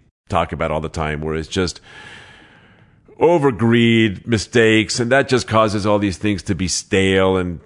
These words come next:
for people not to look at them seriously. And it's just a mistake on the agent's part. It's a mistake on the seller's part. It's just a mistake all the way around. And, um, it's sad to me to watch those mistakes. And it's sad to me to, to,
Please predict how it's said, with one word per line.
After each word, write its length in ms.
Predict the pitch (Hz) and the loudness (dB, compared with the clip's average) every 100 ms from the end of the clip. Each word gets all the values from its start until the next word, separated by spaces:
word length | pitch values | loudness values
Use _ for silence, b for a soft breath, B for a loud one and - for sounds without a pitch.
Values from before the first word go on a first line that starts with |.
| - | -20
for 200 | - 98 | -8 -6
people 260 | 85 107 98 | -2 -2 0
not 160 | 95 90 | -2 -2
to 80 | 92 | -2
look 220 | 90 92 | -2 -4
at 120 | 90 | -4
them 120 | 90 85 | -6 -6
seriously. 680 | 90 87 87 - 87 87 90 | -2 -2 -2 -4 -4 -2 -2
And 80 | |
it's 140 | 98 95 | -2 -2
just 200 | 127 120 | -2 0
a 60 | |
mistake 500 | 98 85 - 104 98 95 | -2 -2 -2 0 0 -2
on 120 | 85 | -2
the 140 | 82 | 0
agent's 400 | 107 135 123 110 | 2 2 -2 -4
part. 440 | - 110 110 107 - | -2 0 2 0 -4
It's 180 | 90 - | -8 -6
a 60 | 90 | -6
mistake 500 | 85 80 95 95 92 | -6 -4 -4 -4 -4
on 120 | 82 | -8
the 60 | 78 | -6
seller's 440 | - 123 120 110 | 0 2 2 0
part. 500 | - 107 101 101 - | 0 2 2 0 -4
It's 200 | - 90 | -10 -6
just 200 | 110 104 | -6 -4
a 60 | 107 | -4
mistake 420 | 95 80 104 - | -4 -4 -4 -2
all 280 | 110 113 113 | 2 4 4
the 80 | 101 | 2
way 180 | 101 | 0
around. 640 | 90 87 95 98 95 95 85 B B B B B - | 0 0 0 2 0 -2 -6 B B B B B -8
And, 480 | 95 95 92 90 90 | -4 -2 -2 -2 -2
um, 580 | 87 85 82 82 80 - | 0 -2 -4 -8 -10 -4
it's 200 | 123 - | -4 0
sad 300 | 127 113 120 | 2 2 2
to 80 | 110 | -2
me 160 | 95 87 | 0 0
to 100 | 87 | 0
watch 320 | 92 90 - | 2 0 0
those 180 | 92 82 | -4 -4
mistakes. 560 | 80 - 69 71 - | -6 -6 -6 -6 -10
And 120 | 82 | -8
it's 160 | 82 - | -8 -4
sad 240 | 101 98 104 | -2 -2 -4
to 80 | |
me 180 | 98 95 | -2 -2
to, 120 | 90 | -4
to, 400 | - 92 87 85 | -6 -4 -4 -4